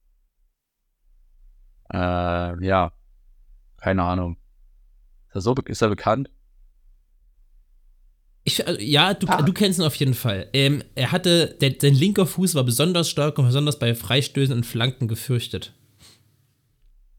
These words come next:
Speaker 1: Hm. Christian Panda.
Speaker 2: Nee, aber der Vorname ist richtig.
Speaker 1: Christian Fuchs. Also
Speaker 2: Ja.
Speaker 1: Fuchs.
Speaker 2: Ja.
Speaker 1: Echt?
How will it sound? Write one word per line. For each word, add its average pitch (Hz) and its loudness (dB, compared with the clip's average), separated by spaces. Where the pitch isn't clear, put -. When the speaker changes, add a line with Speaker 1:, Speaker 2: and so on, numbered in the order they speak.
Speaker 1:
Hm. 87 0
Christian 87 -4
Panda. 92 0
Speaker 2:
Nee, 135 4
aber 160 0
der 147 2
Vorname 143 0
ist 135 -4
richtig. - -6
Speaker 1:
Christian 85 -2
Fuchs. - -4
Also 147 -2
Speaker 2:
Ja. 135 4
Speaker 1:
Fuchs. - -10
Speaker 2:
Ja. - -2
Speaker 1:
Echt? - 0